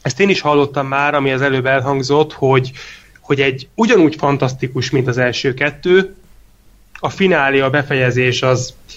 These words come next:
az méltatlan a trilógiához, de sokan mondták azt, hogy ettől függetlenül ugyanolyan jó. Tehát az utolsó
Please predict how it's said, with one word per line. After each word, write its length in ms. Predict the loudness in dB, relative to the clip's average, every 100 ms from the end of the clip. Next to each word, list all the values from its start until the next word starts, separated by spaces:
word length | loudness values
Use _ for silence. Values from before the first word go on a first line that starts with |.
| -20 -20 _ _
az 140 | -2
méltatlan 880 | 2 2 2 0 -2 -2 0 0 0 -6 -16 -6
a 340 | -2 0 0
trilógiához, 840 | -2 0 0 2 0 2 2 2 -2 -14 -20 -20 -20
de 460 | -2 0 2 2 0
sokan 360 | -2 -2 -2 0
mondták 720 | -2 -2 -2 -2 -4 -6 -4
azt, 360 | -2 -4 -6
hogy 260 | -6 -4 -2
ettől 260 | -4 -2 -2
függetlenül 580 | 0 -2 -2 -2 -2 0
ugyanolyan 460 | 0 2 2 0
jó. 320 | 0 -2 -2 -2
Tehát 280 | -2 -4
az 100 | -4
utolsó 720 | -2 2 2 2 2 2 2